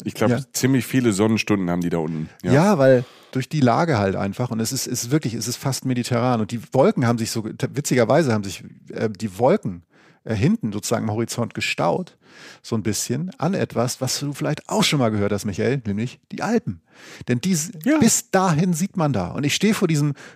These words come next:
Speaker 2: wundervollen, fast, finde ich, fast monumentalen Panorama, dieser riesige See vor mir, erstaunlich still an dem Tag. Also das Wasser spiegelt praktisch die Sonne. Und am Ufer halt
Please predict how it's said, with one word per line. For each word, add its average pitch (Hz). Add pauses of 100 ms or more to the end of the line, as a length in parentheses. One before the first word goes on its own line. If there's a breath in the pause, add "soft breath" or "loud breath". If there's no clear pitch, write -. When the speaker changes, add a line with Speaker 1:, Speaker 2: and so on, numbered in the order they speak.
Speaker 2:
wundervollen, 165
fast, -
finde 156
ich, 143
fast -
monumentalen 151
Panorama, 147
dieser 120
riesige 196
See 151
vor 110
mir, 113
erstaunlich 185
still 208
an 123
dem 95
Tag. -
Also 120
das 117
Wasser 147
spiegelt 180
praktisch -
die 123
Sonne. 120 (540 loud breath)
Und 120
am 123
Ufer 175
halt 143